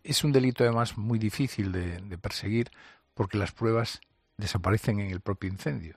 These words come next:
Es decir, claro que hay mucho incendio, eh, provocado y es cierto que a los pirómanos de momento no se les,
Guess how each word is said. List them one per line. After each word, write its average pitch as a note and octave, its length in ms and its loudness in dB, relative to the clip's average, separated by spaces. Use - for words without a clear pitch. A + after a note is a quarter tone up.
Es F2+ 160 -10
decir, E2+ 300 -4
claro G#2 260 2
que G2 120 2
hay F#2+ 100 4
mucho G2+ 300 0
incendio, F#2+ 520 2
eh, G2 580 -4
provocado G#2+ 520 6
y G2+ 260 -2
es F#2+ 100 -2
cierto A2+ 320 -2
que B2 60 0
a G#2 40 0
los F2+ 140 -4
pirómanos G#2 720 -12
de G2+ 100 -14
momento F#2+ 600 -10
no G#2 220 -10
se - 180 -6
les, F2 460 -8